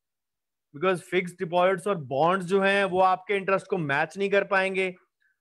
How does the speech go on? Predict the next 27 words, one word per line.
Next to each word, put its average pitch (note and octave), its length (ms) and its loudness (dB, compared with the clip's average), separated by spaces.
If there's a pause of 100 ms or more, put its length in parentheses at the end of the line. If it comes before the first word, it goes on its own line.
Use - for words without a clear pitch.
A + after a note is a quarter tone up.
(140)
और D#3+ 280 0 (140)
investment F3 420 -2
like F#3 220 0
equities F3+ 500 -2 (680)
would D#3 180 -8
be D#3 60 -2
too F#3 260 -4
volatile E3+ 560 2 (260)
and D3+ 160 -8
they D#3+ 120 2
will D#3 180 0
not E3 100 0
give D3 200 -8
you D3+ 120 -4
good C3 180 -6
return। A2 420 -14 (800)
So C#3 100 -10
there C#3+ 260 -2
has D#3 220 0 (160)
to F3 60 -6
be E3+ 240 -4
certain C#3+ 460 -8
balance B2 360 -6
between A#2+ 340 -14
these A2+ 180 -12
two A#2 180 -20 (100)
things। A2+ 280 -20